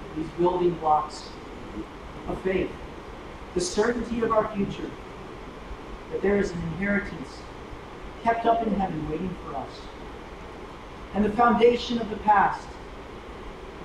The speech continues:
The blood of Jesus Christ has settled things once for all, so that whether we're awake or asleep at the switch, we will be with you. So, Lord, help us to live fervently, responsibly,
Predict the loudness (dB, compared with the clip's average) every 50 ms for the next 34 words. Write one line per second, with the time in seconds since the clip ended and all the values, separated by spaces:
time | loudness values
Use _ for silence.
0 | -2 -2 0 6 8 8 10 10 8 2 0 -2 -4 -4 -4 -6 -8 -8 -4 2
1 | 2 4 4 4 0 -2 -6 -4 -4 -4 -4 -4 -2 2 2 4 6 4 4 4
2 | 2 2 2 2 0 -2 -2 0 2 2 4 2 2 -2 -4 2 4 6 8 8
3 | 8 6 4 0 -6 -10 -10 -12 -12 -12 -12 -14 -12 -12 -12 -12 -12 -12 -12 -12
4 | -14 -12 -12 -12 -10 -2 2 4 6 6 6 6 6 6 6 6 8 6 6 6
5 | 6 6 6 6 6 4 0 -2 -8 -12 -14 -14 -12 -12 -12 -12 -12 -12 -12 -12
6 | -12 -12 -12 -8 -2 0 2 2 2 0 -2 0 4 4 4 4 2 -2 -6 -8
7 | -8 -6 -4 -2 -2 -4 -4 -8 -12 -12 -12 -12 -12 -12 -12 -12 -12 -12 -12 -12
8 | -12 -12 -12 -12 -12 -12 -10 -2 2 4 4 4 4 2 0 0 0 0 -2 -4
9 | -6 -4 -4 -4 -4 -4 -6 -6 -6 -6 -8 -10 -12 -12 -12 -12 -12 -12 -12 -12
10 | -12 -12 -12 -12 -12 -10 -10 -10 -10 -12 -12 -12 -12 -12 -12 -12 -12 -12 -6 2
11 | 6 8 10 12 10 10 10 6 6 6 6 6 4 0 -2 0 -2 0 0 4
12 | 6 8 8 8 6 4 -2 -10 -12 -12 -12 -14 -14 -14 -12 -14 -12 -12 -14 -14
13 | -12 -12 -6 2 6 6 6 6 6 2 2 0 -2 -2 -2 -2 -4 -6 -2 4
14 | 6 8 8 8 6 2 0 0 2 2 2 2